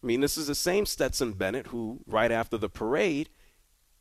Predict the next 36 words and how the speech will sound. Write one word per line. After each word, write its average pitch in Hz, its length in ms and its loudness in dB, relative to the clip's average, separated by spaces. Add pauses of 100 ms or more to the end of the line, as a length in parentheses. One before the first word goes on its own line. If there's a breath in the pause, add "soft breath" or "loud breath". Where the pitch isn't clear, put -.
(120)
he 226 120 -12
got 196 240 4
into 196 360 2
a 185 40 4
little 202 360 4
internet 202 520 0
beef 208 300 -4
with 185 220 2
one 196 200 2
of 196 160 2
our 196 200 4
broadcasters 175 960 0
here 180 300 -4 (420 soft breath)
in 180 140 -2
Atlanta, 190 440 2
Georgia. 240 560 -2 (1080)
And 180 120 -6
so 202 220 4
he 208 100 0
just 214 240 0
seems 208 300 -4
like 185 300 2
right 170 240 2
now 165 320 0
to 160 160 -2
be 156 380 -6 (1000)
an 139 140 4
entitled 147 640 2
guy 113 260 0
living 147 360 2
his 175 180 -2
life, 104 420 -2
and 147 180 -4 (1080)
he 190 100 -12
should 156 160 -8
probably 180 440 2